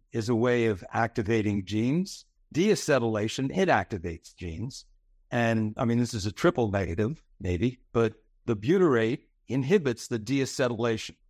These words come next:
So in the case of brain injury, and this has been studied quite thoroughly in laboratories,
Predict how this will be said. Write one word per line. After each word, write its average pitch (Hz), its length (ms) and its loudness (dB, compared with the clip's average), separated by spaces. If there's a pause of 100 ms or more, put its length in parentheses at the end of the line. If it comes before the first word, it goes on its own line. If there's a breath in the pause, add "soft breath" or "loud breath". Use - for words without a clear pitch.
So 123 520 0 (160)
in 135 140 0
the 127 60 0
case 190 380 0
of 104 200 -8
brain 170 340 4
injury, - 520 -6 (320)
and 117 140 0
this 147 120 -2
has 165 180 -2
been 131 320 -2
studied 117 500 0 (420)
quite 127 220 0
thoroughly 135 520 0 (360)
in 107 160 -2
laboratories, 110 760 0